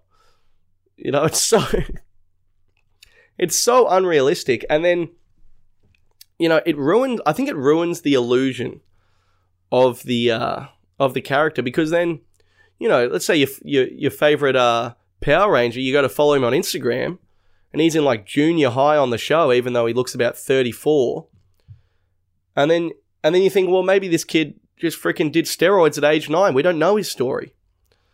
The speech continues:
But then you gotta follow him on Instagram, and he's, like, a thirty-two-year-old man with children.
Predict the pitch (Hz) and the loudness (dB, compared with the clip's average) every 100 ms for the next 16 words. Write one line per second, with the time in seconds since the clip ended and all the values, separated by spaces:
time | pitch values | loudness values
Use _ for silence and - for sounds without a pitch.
0 | _ _ _ 160 214 202 175 - 170 175 | _ _ _ 0 2 4 2 4 2 4
1 | 156 170 - 131 123 117 120 - 147 160 | 4 0 -2 -4 -2 -2 -2 -4 -2 0
2 | 170 165 139 - 151 170 160 - 156 147 | 0 0 -4 -2 0 2 0 -2 0 2
3 | 143 127 123 147 147 127 127 _ _ _ | 2 2 0 0 0 -2 -8 _ _ _
4 | 143 139 - 196 214 160 | -4 -2 2 2 2 -4